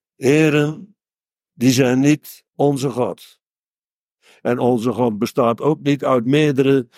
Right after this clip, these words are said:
waarbij je kunt kiezen wie van die, van die meerdere je zou dienen. Dat is wat de Bijbel zegt. En daar is niks moeilijks aan, dat kan iedereen begrijpen.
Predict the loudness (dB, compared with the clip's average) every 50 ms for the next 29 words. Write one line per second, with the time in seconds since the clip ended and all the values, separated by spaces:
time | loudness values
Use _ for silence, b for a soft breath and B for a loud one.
0 | B B B B -2 0 0 0 2 2 2 0 0 2 2 2 2 0 0 2
1 | 2 2 2 2 0 0 2 4 4 4 4 2 2 2 0 0 -2 -2 -6 -12
2 | _ _ _ -4 -4 -2 0 0 2 4 4 4 4 4 2 0 0 0 0 0
3 | 2 2 0 0 2 0 0 0 -2 -6 -10 _ _ _ _ _ _ _ _ _
4 | _ _ _ _ _ _ _ 0 2 2 2 2 0 0 0 -2 -2 -2 0 0
5 | 0 0 -2 -4 -6 -8 -10 -10 -12 -12 -14 -20 _ _ _ _ _ _ _ _
6 | _ _ _ _ _ _ _ _ _ _ _ _ _ _ _ _ _ -10 -8 -4
7 | -4 -4 -4 -2 -2 -2 -2 0 0 2 4 4 4 4 2 0 0 2 2 2
8 | 2 0 -4 -8 -8 -8 -8 -6 -4 -4 -2 0 2 2 2 2 0 0 0 0
9 | 2 2 2 0 0 -2 -2 -4 -4